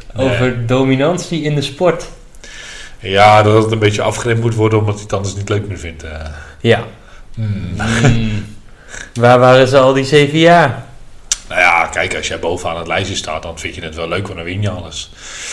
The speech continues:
Speaker 1: Totdat je opeens naar beneden gaat en ziet dat iemand anders het heeft, ja, dan vind je het niet meer leuk, want jij bent er niet meer.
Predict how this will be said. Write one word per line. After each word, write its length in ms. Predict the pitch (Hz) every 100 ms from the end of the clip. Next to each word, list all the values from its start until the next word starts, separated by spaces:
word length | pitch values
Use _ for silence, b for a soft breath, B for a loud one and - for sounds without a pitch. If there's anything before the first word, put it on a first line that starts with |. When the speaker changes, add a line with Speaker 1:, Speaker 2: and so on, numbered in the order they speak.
| B
Speaker 1:
Totdat 280 | B 98 90
je 80 | 95
opeens 320 | 95 90 95
naar 140 | 98 92
beneden 320 | 92 101 101
gaat 420 | 101 87 92 -
en 260 | 87 92 90
ziet 140 | 101
dat 160 | 104 -
iemand 220 | 90 90
anders 200 | 104 104
het 100 | 98
heeft, 260 | 87 95
ja, 160 | - 90
dan 180 | 87 87
vind 180 | 104 98
je 80 |
het 100 | 92
niet 180 | 95 104
meer 140 | 110 107
leuk, 240 | 107 101
want 140 | 92
jij 200 | - 90
bent 180 | 92 104
er 80 | 107
niet 160 | 101 104
meer. 300 | 107 95